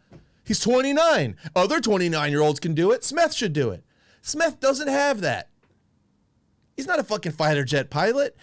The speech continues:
and he's not a lot of other things. And he's also not able to handle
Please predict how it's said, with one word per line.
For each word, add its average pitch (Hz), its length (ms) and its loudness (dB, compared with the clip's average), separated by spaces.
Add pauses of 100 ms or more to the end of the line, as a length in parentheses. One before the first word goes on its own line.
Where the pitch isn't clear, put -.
(160)
and 220 100 -2
he's 233 120 -4
not 247 180 0
a 262 40 2
lot 233 200 2
of 226 60 -4
other 254 200 -2
things. 131 280 -4
And 196 140 -4
he's 202 120 -4
also 233 340 0
not 190 220 0
able 185 240 0
to 180 80 -2
handle 170 580 0